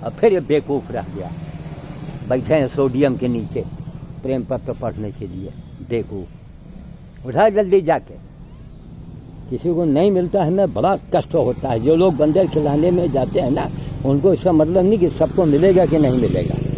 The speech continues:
नहीं, नहीं, नहीं, नहीं। केवल भीड़ दिखा लो, बस हो गया काम। ऐसे ही लोग जीवन में बहुत भयानक दुख देखते हैं।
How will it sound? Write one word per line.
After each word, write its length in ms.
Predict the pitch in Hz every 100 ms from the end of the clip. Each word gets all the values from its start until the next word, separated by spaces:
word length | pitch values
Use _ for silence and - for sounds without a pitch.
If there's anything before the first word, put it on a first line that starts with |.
| - 117
नहीं, 240 | 165 170
नहीं, 0 |
नहीं, 180 | 120 98
नहीं। 420 | 78 82 85 - - - - - - - - - - -
केवल 280 | 131 135 147
भीड़ 300 | 92 92 165
दिखा 380 | 139 139 143 165
लो, 160 | 165
बस 260 | 131 143 120 - - - - - -
हो 140 | 127 143
गया 200 | 135 120
काम। 320 | 104 82 90
ऐसे 200 | 101 139
ही 120 | 151
लोग 200 | 147 151 - - - - -
जीवन 480 | 104 87 135 131 135
में 220 | 135 92
बहुत 260 | - 131 107
भयानक 420 | 73 131 147 147
दुख 260 | 92 123
देखते 400 | 90 95 82 -
हैं। 180 | - 80